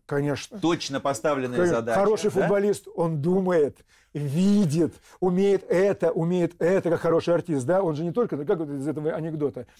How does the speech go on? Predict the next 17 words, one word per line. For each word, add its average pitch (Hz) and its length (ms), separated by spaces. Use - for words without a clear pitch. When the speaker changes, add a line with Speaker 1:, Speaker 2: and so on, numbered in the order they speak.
Speaker 1:
э, 160 240
когда, 147 320
э, - 40
м, 165 180
в-, 185 60
вы 170 480
выходите 165 360
по 156 140
сцене, 247 360
у 160 60
вас 156 140
стакан 165 280
воды, 170 300
э, 151 340
с-, 104 80
с-, 160 220
чая, 233 300